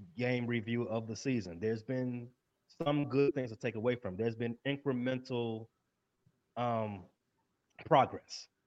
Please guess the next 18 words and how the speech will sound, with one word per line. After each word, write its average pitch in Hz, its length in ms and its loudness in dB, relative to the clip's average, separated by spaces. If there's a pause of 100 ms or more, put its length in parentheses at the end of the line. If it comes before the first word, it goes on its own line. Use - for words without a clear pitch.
(1000)
We 107 120 -2
stopped 120 300 2
doing, 123 140 0
we 110 100 -2
stopped 101 260 0
running 123 180 -2
the 139 60 -6
same 151 260 -4
play 165 300 0
four 123 180 2
times 101 320 -8
in 82 60 -12
a 87 40 -6
row. 80 300 -6
We 90 100 -10
stopped 117 400 -2 (320)
having 117 340 2
these, 113 480 0